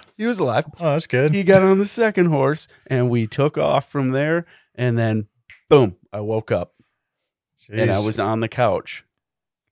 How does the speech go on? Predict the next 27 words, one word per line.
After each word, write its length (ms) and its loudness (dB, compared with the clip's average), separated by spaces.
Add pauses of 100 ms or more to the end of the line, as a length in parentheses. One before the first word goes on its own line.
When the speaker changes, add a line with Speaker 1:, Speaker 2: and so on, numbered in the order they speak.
(120)
Speaker 1:
just 300 -4
like 160 0
I 120 2
was 160 -2
watching 380 -2
T 200 -6
V 160 -6
before, 480 -4
and 200 -8
I 40 -6
was 160 -8
like, 240 -6 (1000)
"Holy 280 -8
shit. 380 -6 (420)
<laughs> 80 -4 (1800)
This 220 -2
isn't 220 0
still 260 -4
a 40 -10
dream. 380 -4
Like, 380 -16 (340)
I'm 160 -6
out 140 2
of 80 -2
this 180 -8
dream 260 -8
now." 240 -8